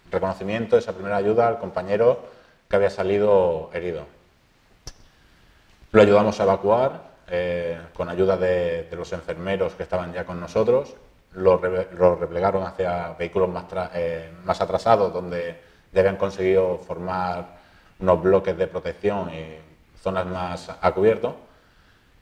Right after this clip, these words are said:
Y ahí comenzamos con la tarea de intentar buscar al,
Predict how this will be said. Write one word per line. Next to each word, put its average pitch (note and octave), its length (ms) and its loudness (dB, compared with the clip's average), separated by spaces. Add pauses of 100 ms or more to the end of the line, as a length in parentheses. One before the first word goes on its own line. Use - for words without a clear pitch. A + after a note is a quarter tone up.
(120)
Y A#2+ 140 8
ahí A2+ 260 8
comenzamos A2+ 520 -2
con A2+ 140 0
la G#2+ 120 0
tarea G#2 260 -2
de G#2+ 160 0
intentar G2 800 -4
buscar G2 560 -4
al, E2 560 -6